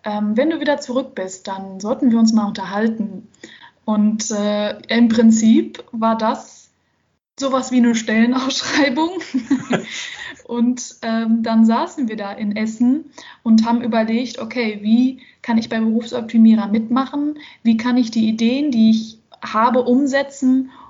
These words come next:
Und, ähm, dann haben wir das relativ schnell auch so fix gemacht. Und ich bin sehr froh, ähm, weil die Idee kam im Endeffekt von dir, Bastian. Und ich weiß, dass ich schon Monate vorher so dachte, "Ach ja,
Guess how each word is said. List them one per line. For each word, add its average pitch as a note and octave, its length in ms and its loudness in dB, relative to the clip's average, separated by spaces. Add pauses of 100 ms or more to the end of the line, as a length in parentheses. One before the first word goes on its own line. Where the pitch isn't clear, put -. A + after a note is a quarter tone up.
(120)
Und, G#3+ 680 -4
ähm, G3+ 480 -6
dann F3 260 -10
haben A3+ 120 6
wir A3+ 120 -2
das G#3 220 -8
relativ A3 500 -2
schnell G#3+ 400 0
auch B3+ 220 0
so G#3+ 140 -4
fix - 320 -10
gemacht. F#3+ 440 -6
Und G#3 120 -4
ich A3 160 -6
bin G#3+ 160 2
sehr A3 220 0
froh, A3+ 540 -2 (440)
ähm, G#3 600 2
weil G#3 120 2
die A3 160 4
Idee A3+ 280 4
kam A3+ 240 2
im A3 100 6
Endeffekt A3+ 400 2
von G#3 180 -4
dir, A#3 180 0
Bastian. G3 680 -2
Und G#3 200 -2
ich - 100 -8
weiß, A3 180 2
dass A3 160 0
ich A3+ 300 -2 (640)
schon A#3 240 4
Monate B3+ 380 2
vorher B3 360 -2
so A#3 120 -6
dachte, A3+ 420 -6
"Ach A3+ 240 -8
ja, G3+ 260 -8